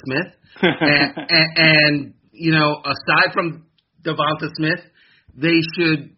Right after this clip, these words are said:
Speaker 1: get a veteran because a veteran will more quickly be able to help the offense, whereas a rookie like Devonta Smith has to grow into it, right? Uh, in his rookie year, Devonta Smith is gonna take a minute,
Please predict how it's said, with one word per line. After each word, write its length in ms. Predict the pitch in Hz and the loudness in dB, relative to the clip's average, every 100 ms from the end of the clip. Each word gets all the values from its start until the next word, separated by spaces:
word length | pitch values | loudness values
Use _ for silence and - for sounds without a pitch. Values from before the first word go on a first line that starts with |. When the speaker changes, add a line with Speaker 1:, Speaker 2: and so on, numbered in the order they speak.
| _ | _
Speaker 1:
get 160 | 135 165 | -2 0
a 80 | 143 | 2
veteran 480 | 185 214 151 139 143 | 2 2 0 -2 -4
because 280 | 143 160 147 | -6 -4 -4
a 100 | 139 | -4
veteran 540 | 151 170 175 170 160 143 | -2 -2 -2 -4 -4 -6
will 160 | 151 117 | -10 -8
more 640 | 143 147 156 147 135 107 _ _ _ _ _ | -8 -4 -2 -2 -4 -10 _ _ _ _ _
quickly 440 | 190 208 208 156 131 | -2 -2 -2 -8 -6
be 220 | 135 139 | -6 -4
able 200 | 139 135 131 | -4 -4 -6
to 100 | 131 | -4
help 240 | 147 139 - | -2 -2 -4
the 100 | 135 | -2
offense, 440 | 151 160 139 123 131 | -2 -2 -6 -8 -6
whereas 280 | 135 127 123 | -4 -4 -6
a 40 | |
rookie 380 | 123 147 147 147 139 | -6 -6 -4 -4 -2
like 220 | 123 107 | -4 -4
Devonta 400 | 123 131 131 123 110 | -6 -4 -4 -6 -8
Smith 220 | 139 135 - _ _ _ _ | -6 -6 -6 _ _ _ _
has 220 | 165 160 156 - 165 | 0 2 0 -4 0
to 400 | 151 147 135 - _ _ _ _ _ | 0 0 -4 -10 _ _ _ _ _
grow 280 | - 160 165 | -2 0 2
into 340 | 202 190 147 107 | 2 0 -8 -12
it, 80 | 90 | -12
right? 340 | 107 131 180 196 _ _ 117 | -4 -2 -2 -6 _ _ -10
Uh, 220 | 123 120 113 | -8 -8 -10
in 200 | 131 131 | -10 -10
his 160 | 117 123 | -8 -6
rookie 260 | 151 156 | -6 -6
year, 300 | 139 147 156 143 | -4 0 0 0
Devonta 400 | 127 143 - 147 - | -2 -2 -2 -6 -6
Smith 180 | 143 143 | -8 -8
is 100 | 135 | -10
gonna 220 | - 151 - | -8 -10 -4
take 160 | 214 202 | -4 -4
a 60 | 123 | -6
minute, 320 | 113 92 | -8 -12